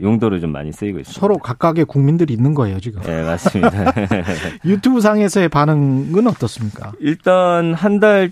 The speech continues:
Speaker 1: 동안 그 조회수만 오천육백만 건이니까 많이들 찾아는 보고 계세요.
Speaker 2: 음.
Speaker 1: 근데 이제 컨텐츠 추이 그래프를 보시면은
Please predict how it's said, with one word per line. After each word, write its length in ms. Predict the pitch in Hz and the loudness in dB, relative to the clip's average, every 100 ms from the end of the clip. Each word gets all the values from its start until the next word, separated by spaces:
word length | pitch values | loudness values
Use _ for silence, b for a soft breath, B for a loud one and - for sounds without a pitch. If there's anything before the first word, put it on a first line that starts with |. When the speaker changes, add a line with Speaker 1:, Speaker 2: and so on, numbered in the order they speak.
| - | 0
Speaker 1:
동안 540 | 160 135 117 143 170 | 2 4 2 2 -2
그 720 | 147 123 117 110 107 104 80 - | 0 0 2 2 2 2 -2 -8
조회수만 680 | - 123 147 185 - 156 127 | -2 2 4 2 0 2 2
오천육백만 1000 | 110 127 190 165 113 - 208 208 190 175 | 0 0 0 2 2 2 0 4 2 2
건이니까 560 | 175 160 147 143 139 170 | 0 2 2 0 0 0
많이들 500 | 98 131 214 208 175 | 2 2 2 2 2
찾아는 520 | 180 196 214 196 165 | 0 2 2 4 2
보고 300 | 117 113 131 | 2 2 2
계세요. 680 | 110 101 139 98 90 95 82 | 2 0 2 2 0 -2 -2
Speaker 2:
음. 360 | 139 113 101 104 107 | -2 -2 -6 -10 -6
Speaker 1:
근데 240 | - 151 | 0 4
이제 160 | 147 143 | 4 2
컨텐츠 560 | 147 214 214 226 202 165 | 2 0 2 0 -2 -8
추이 360 | - 247 240 | -6 0 0
그래프를 520 | 175 127 135 - 131 | 2 0 0 0 0
보시면은 840 | 113 98 98 113 107 101 123 151 | 0 -2 -2 0 0 2 2 0